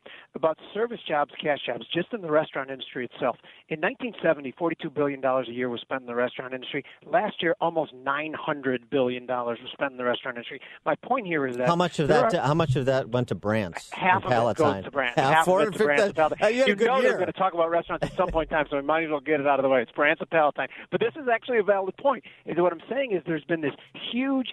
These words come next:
Speaker 1: increase in the number of cash-paying jobs. And I'm not suggesting for one second that anyone's gonna stay off the rolls and not be counted. But just let's assume that maybe,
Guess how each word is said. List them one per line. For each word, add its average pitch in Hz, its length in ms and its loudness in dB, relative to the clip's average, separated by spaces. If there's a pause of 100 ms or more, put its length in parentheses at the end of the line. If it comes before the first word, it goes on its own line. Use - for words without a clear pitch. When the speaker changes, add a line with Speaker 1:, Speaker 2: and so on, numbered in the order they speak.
(120)
Speaker 1:
increase 151 540 -2 (420)
in 170 160 -2
the 156 80 0
number 175 400 2
of 147 160 -2
cash-paying 147 800 -2
jobs. 160 440 0 (300)
And 151 120 -6
I'm 240 140 0
not 196 260 0
suggesting 156 560 -4
for 156 120 0
one 160 260 2 (180)
second 180 320 -2
that 139 120 0
anyone's 147 280 -2
gonna 127 240 -6
stay 147 220 2
off 139 240 2
the 135 80 -8
rolls 147 340 2
and 123 140 -8
not 131 240 0
be 123 180 -8
counted. 156 340 0 (280)
But 196 100 2
just 320 220 -4
let's 226 220 0
assume 202 320 -2
that 160 120 0
maybe, 165 600 0